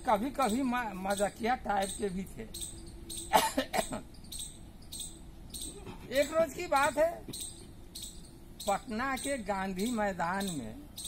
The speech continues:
बैठकर कुछ लिख रहे थे। चारों तरफ कोई नहीं, एक कॉर्नर पर एक ठो गधा चल रहा था।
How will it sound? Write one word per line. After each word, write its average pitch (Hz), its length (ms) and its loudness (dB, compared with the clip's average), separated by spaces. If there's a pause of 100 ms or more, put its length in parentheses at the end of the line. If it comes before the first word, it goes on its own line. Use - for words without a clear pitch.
(1300)
बैठकर 208 640 8
कुछ - 480 -6
लिख 208 480 -2
रहे 165 260 0
थे। - 320 -8 (1700)
चारों 185 300 4
तरफ 208 420 2
कोई 190 120 -2
नहीं, 175 320 -4
एक 214 240 0
कॉर्नर 202 440 2
पर 240 220 -4
एक 208 100 -2
ठो 208 160 -4
गधा 165 400 0
चल - 200 -2
रहा 127 360 -4
था। 101 240 -10